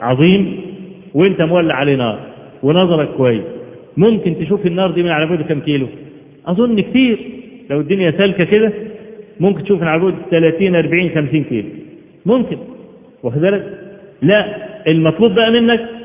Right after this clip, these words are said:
انك انت لو طلعت على الجبل ما تشوفش نار، يبقى تبعد كم كيلو؟ مية كيلو مثلا. هو المطلوب يكون بينك وبينه المسافة دي. طيب لما يكون بينك وبينه هذه المسافة،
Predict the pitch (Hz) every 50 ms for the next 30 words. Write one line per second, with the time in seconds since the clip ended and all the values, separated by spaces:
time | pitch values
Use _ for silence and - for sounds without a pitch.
0 | - - - 147 156 165 160 233 226 190 202 190 185 175 185 196 196 226 233 226
1 | 226 208 208 220 220 208 180 233 247 240 247 247 233 - - - - - - -
2 | - - - - 160 165 165 165 247 185 - - 208 196 196 190 180 156 113 92
3 | - - - - - 139 175 165 175 165 - 226 202 196 190 - - 202 190 185
4 | 214 214 214 208 208 208 - - - - - - - - 180 208 202 - - 202
5 | 180 156 143 135 127 - - - - - - - - - - - - - - -
6 | - - 202 262 262 254 247 233 226 233 233 233 233 247 254 208 185 208 208 185
7 | - 247 247 233 202 233 247 240 240 226 - 220 214 202 240 247 247 247 220 175
8 | 175 170 180 - 214 214 185 175 165 151 147 135 - - - - - - - -
9 | - - _ - 147 147 143 131 117 107 123 135 135 131 127 127 208 226 214 185
10 | 208 202 190 - 180 175 202 202 185 156 165 180 165 160 139 139 127 - 156 143
11 | 131 - -